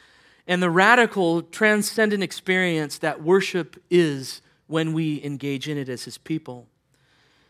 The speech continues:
And I believe that God has been changing our understanding, church, and changing our expectation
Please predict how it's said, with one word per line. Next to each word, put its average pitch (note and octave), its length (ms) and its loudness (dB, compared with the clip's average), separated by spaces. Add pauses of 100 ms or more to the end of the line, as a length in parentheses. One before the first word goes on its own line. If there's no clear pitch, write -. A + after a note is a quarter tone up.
(500)
And F#3 120 4
I B3+ 80 10
believe D#4 240 6
that B3 180 -2
God F#3+ 240 -2
has G3+ 180 -4
been F#3+ 220 0
changing F#3+ 560 -4
our E3 160 0
understanding, D#3+ 680 -6
church, - 580 -10 (340)
and E3 140 -8
changing A3+ 400 0
our G3+ 140 6
expectation F#3+ 1080 -2